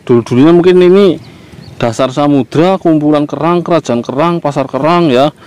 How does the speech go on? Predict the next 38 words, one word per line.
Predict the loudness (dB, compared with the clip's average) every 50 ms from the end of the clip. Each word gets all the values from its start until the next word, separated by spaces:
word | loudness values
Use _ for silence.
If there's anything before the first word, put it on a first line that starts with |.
| -20 -20 -20 _
Bukan | -4 -2 -2 -2 -2
pasar | -2 -4 -4 -4
setan | -2 -2 0 0 2
lagi. | 2 2 0 -2 -2 -2 0 2 2 2 0 -4 -8 -18 -20 -20 -16 _
Nah, | -2 0 2 2 2 0 0 0
terus | 0 0 0 -2 -2 -4
terjadi | -6 -4 -2 -2 -2 -2 -2 -2
bencana | 0 0 0 0 0 0 0 0 0 0 2 0 0 -2
atau | -2 0 0 0 0 0 0
gimana, | 0 0 0 2 0 0 0 0 0 0 -2
lah | 0 0 0
lumpur | 0 0 -2 0 0 0 0
ini | 2 2 2
menjadi | 2 2 2 0 -2 0 0 0 2 2 0 -4 -12 -20 -20 -20 -20 -20 -20 _ -6
fosil. | -2 0 0 0 0 -2 -2 -2 -2 -4 -8 _ _ -20 _ _ _ _ _ _
Nah, | -4 -4 -4 -4 -8
bisa | -10 -8 -4 -2 0
dikatakan | 0 0 0 0 0 -2 -2 -2 -2 0
fosil | 0 0 0 0 0 2 2 2
ini | 2 2 2 0 0 0
muda, | 0 0 0 2 2 0 0 2
guys. | 0 -2 -6 -6 -10 -20 -20 -20 -20 _ _ -20 -20 -20 -20 -20 -20 _ -20 -20 _
Bagi, | -4 -2 -2 -2 -2 -4 -2 -2 0
ya, | 2 2 0 0 -2
bagi | -2 -4 -4 -2 -2 0 2 2 0 0
kita, | -2 -4 -2 -2 -2 -2
ketika | -2 -4 -4 -2 -2 -4 -2
kita | -2 -2 0 0
nemu | 2 2 2 2 2
yang, | 2 2 2 2 0 0 0 -2 -2 -6 -6
saya | -4 -2 -2 0
pernah | 0 0 -2 0
kejadian | -2 -2 -2 0 -2 0 2 2 2 2 2 0
ya, | 0
guys, | -2 -4 -4
ini | -2 -2 0 0 0 0 -2
sebagai | -4 -6 -6 -4 -4 -4
cerita. | -4 -2 -2 -2 -2 0 -2 -2 -2